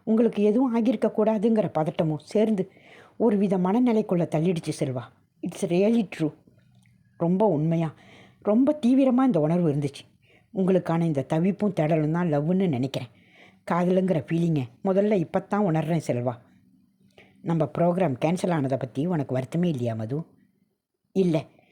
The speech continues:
நீங்க வந்து நம்ம பிளான் படி கிளம்பி போயிருந்தா அந்த எக்ஸ்பீரியன்ஸ் வேற மாதிரி இருந்திருக்கும்.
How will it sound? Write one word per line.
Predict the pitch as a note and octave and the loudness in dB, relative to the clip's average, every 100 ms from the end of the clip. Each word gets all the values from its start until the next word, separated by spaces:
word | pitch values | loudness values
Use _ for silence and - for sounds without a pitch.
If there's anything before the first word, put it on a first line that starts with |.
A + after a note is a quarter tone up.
| _ | _
நீங்க | - G3 F3+ | -2 2 2
வந்து | D3 D3 E3 C#3 - - | 2 2 0 -2 -8 -8
நம்ம | F3 F#3+ | -2 0
பிளான் | D#3+ D#3+ F3+ F#3+ | 0 0 0 0
படி | E3 F#3 | 0 0
கிளம்பி | D3+ D#3 F3 | 0 0 0
போயிருந்தா | D3+ C#3+ C#3 C3+ - - - | 0 -2 -2 -6 -8 -20 -16
அந்த | - A#3 A#3 | -2 2 4
எக்ஸ்பீரியன்ஸ் | G3+ G3 - C#4+ D4 B3 D#3+ | 2 0 -4 0 2 2 0
வேற | C#3+ F#3 | 0 2
மாதிரி | F3+ F3 G3+ | 2 0 0
இருந்திருக்கும். | C#3+ C3+ C3+ - | 0 -2 -4 -6